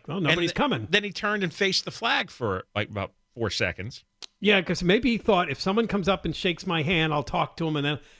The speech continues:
Speaker 1: then he's like, "Well, how do I, now how do I
Speaker 2: But he
Speaker 1: kill
Speaker 2: had the
Speaker 1: time?"
Speaker 2: hand out before anybody approached.
Speaker 1: He did, right? Because
Speaker 2: No,
Speaker 1: someone
Speaker 2: he
Speaker 1: probably told him, "As soon as you're done,
Speaker 2: No, he was
Speaker 1: they'll come up and thank you."
Speaker 2: He's,
Speaker 1: No?
Speaker 2: uh, <laughs>
Speaker 1: I'm being too nice?
Speaker 2: Yes. <laughs> He's, uh,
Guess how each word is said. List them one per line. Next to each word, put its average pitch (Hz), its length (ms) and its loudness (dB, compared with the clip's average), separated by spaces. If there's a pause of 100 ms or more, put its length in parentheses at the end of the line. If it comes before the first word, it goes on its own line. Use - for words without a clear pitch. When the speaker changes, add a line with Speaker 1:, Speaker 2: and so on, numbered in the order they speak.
Speaker 1:
then 151 140 4
he's 147 140 -2
like, 156 180 0
"Well, 131 120 -2
how 160 120 2
do 156 120 2
I, 147 80 -2
now 135 200 -2
how 156 100 2
do 139 120 0
I 131 60 2
Speaker 2:
But 226 80 4
he 220 60 0
Speaker 1:
kill 254 80 2
Speaker 2:
had 269 140 2
the 262 80 2
Speaker 1:
time?" 233 100 0
Speaker 2:
hand 262 200 2
out 247 200 0
before 240 340 -2
anybody 220 340 -2
approached. - 640 -4 (1500)
Speaker 1:
He 165 100 2
did, 127 240 2
right? 110 160 -8
Because 143 220 -2
Speaker 2:
No, 139 100 -2
Speaker 1:
someone 147 320 0
Speaker 2:
he 196 60 0
Speaker 1:
probably 123 220 -2
told 160 280 -2
him, 123 100 -2
"As 110 120 -2
soon 214 100 2
as 233 100 2
you're 247 100 0
done, 135 360 0
Speaker 2:
No, 107 160 0
he 147 140 0
was 107 180 -2
Speaker 1:
they'll 151 160 2
come 190 220 2
up 139 180 0
and 147 280 0 (200)
thank 277 240 2
you." 98 180 -6
Speaker 2:
He's, 123 320 -2
Speaker 1:
No? 110 100 0
Speaker 2:
uh, - 20 0 (360)
<laughs> - 500 -8
Speaker 1:
I'm 113 140 -8
being 117 200 -4
too 131 120 -2
nice? 123 500 -2
Speaker 2:
Yes. - 500 -2 (400)
<laughs> - 420 -4
He's, 127 340 0
uh, 98 300 0